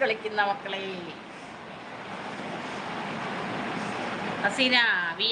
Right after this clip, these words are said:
എം, സുഖാണോ കുഞ്ഞേ? ഫുഡൊക്കെ കഴിച്ചോ? സജീവേ, താഹിറ പോയോ? മുന്നേ പോയോ?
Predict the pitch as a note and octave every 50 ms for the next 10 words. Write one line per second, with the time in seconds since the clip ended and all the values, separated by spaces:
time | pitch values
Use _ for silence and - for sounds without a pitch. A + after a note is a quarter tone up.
0 | A3 G3+ E3 D3+ C3 - - - - - - - - - - - - A3 A3+ B3+
1 | C4 B3+ A#3 A3+ A3+ G#3+ G#3 G3+ G3 F#3+ F#3+ G3 - - - - - - - -
2 | - - - - - - - - - - A3 A3 C4+ C4+ C4 B3+ B3 A#3 G3+ G3
3 | F#3 F3+ D#3+ D#3 D3 - - - - - - - - - - - - - - -
4 | - - - - - - - - - G#3+ G3+ G3+ A3 A#3 A3+ A3+ A3 G3+ F3+ E3
5 | D3+ C#3 - - - - - - - - - - - - - - G#3 A3 A#3 B3+
6 | C#4 C#4 C4+ B3+ B3 B3 B3 B3 B3+ B3 B3 A3 A3 A#3 B3+ B3 B3 G#3 F#3+ F3
7 | D#3+